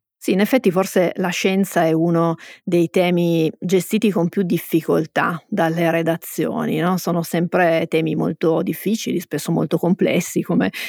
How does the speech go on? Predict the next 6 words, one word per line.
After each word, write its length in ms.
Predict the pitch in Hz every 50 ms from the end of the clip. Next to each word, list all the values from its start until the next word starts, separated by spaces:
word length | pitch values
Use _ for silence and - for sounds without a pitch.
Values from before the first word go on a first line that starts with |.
| -
cerchiamo 380 | - - 190 - 208 185 185 196
di, 140 | 185 180 175
di 140 | 170 190 185
raccontarvi 640 | 190 190 - 202 190 175 202 202 202 196 190 190
ogni 180 | 185 196 220 247
volta, 580 | 208 175 160 160 175 185 160 - - 170 165